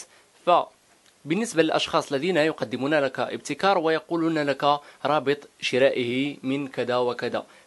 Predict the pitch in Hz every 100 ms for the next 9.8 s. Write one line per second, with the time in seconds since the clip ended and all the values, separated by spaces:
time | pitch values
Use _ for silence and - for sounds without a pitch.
0 | - 170 226 - 185 151 147 131 131 131
1 | 131 110 120 135 127 160 190 - 135 127
2 | 156 - - 147 156 147 _ _ _ _
3 | - 139 156 143 143 147 135 135 131 -
4 | 123 127 120 117 117 123 - - 127 127
5 | 120 123 110 - - - - 165 165 160
6 | 165 165 160 202 170 185 175 165 160 165
7 | 139 139 170 170 160 180 156 135 156 -
8 | 202 - 175 214 208 185 190 170 180 143
9 | - 151 160 156 131 113 117 107